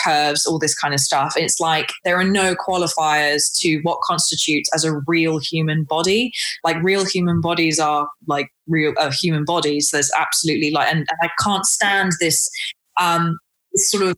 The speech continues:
um, superiority complex when it comes to what constitutes as the best kind of body. That's the exact opposite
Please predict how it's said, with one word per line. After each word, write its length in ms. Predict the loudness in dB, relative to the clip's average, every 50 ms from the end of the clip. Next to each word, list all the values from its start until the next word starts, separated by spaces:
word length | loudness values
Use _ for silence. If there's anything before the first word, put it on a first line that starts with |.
| _ 0 0
um, 320 | 2 2 2 0 -2 -2 -4 -4
superiority 1400 | -2 -2 0 0 0 0 0 -2 0 0 2 2 4 4 2 2 2 2 0 0 0 0 0 0 0 0 -2 -2
complex 560 | -2 -2 -2 -2 -2 -2 0 0 0 0 0
when 120 | 0 -2 -2
it 100 | -2 -2
comes 320 | -2 0 0 0 0 0 0
to 180 | 0 0 0 0 0
what 200 | 0 0 -2 -2 -2
constitutes 640 | -2 -2 -2 -2 -2 -2 -2 0 0 0 0 0 0
as 360 | 0 2 2 0 -2 -2 0 0
the 260 | 2 2 2 0 0 -2
best 180 | -2 -2 -2 -4 -8 _ _ -4
kind 180 | -2 0 0 0
of 60 | -2 -2
body. 240 | -2 -2 0 2 2
That's 240 | 2 0 0 -2 -2
the 140 | -2 -2 -2 0
exact 640 | 0 0 2 2 2 2 0 0 0 -2 -4 -6 -6 -4 -2
opposite 640 | -2 -2 -2 -2 -2 -2 0 0 0 0 0 -2 -2